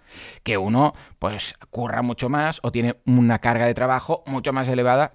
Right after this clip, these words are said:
que otro. Entonces dices, Vale, ¿ahora qué? Ahora que llevamos tres años con esto, un año, ahora que empezamos a ingresar de forma potente, vemos que esto está desequilibrado.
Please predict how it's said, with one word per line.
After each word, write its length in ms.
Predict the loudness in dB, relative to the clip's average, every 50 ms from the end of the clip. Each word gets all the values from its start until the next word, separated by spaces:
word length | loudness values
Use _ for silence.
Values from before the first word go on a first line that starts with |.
| _
que 140 | 0 2 2
otro. 280 | 2 2 0 -4 -10 -12
Entonces 300 | -12 -10 -8 -6 -6 -4
dices, 400 | -6 -6 -6 -6 -8 -8 -10 -16 -16 -12
Vale, 280 | -10 -8 -8 -10 -10 -8
¿ahora 220 | -8 -6 -4 -4
qué? 320 | -4 -4 -4 -6 -6 -8 _ _ _ _ _ _
Ahora 200 | -6 -2 0 0
que 100 | 0 2
llevamos 320 | 2 4 4 4 4 2 2
tres 200 | 0 0 2 2
años 260 | 2 0 0 -4 -6
con 120 | -6 -6
esto, 180 | -6 -4 -4 -2
un 160 | 0 0 0
año, 340 | 0 0 0 -2 -4 -4 -6 -8 -14 -20 -20 -6
ahora 180 | -2 0 0 2
que 80 | 0
empezamos 420 | -2 -2 -2 -2 0 0 0 2 2
a 40 | 2
ingresar 460 | 0 0 0 0 2 2 2 2 0
de 80 | -4
forma 260 | -4 -2 0 0 0 2
potente, 580 | 0 0 2 2 0 0 0 -2 -4 -6 -4 -2
vemos 240 | 0 2 2 2 0
que 80 | -4
esto 160 | -8 -6 -6 -8
está 200 | -4 -4 -4 -4
desequilibrado. 960 | -2 0 0 2 2 2 0 -2 -2 -4 -4 -2 -2 -2 -2 -2 -4 -6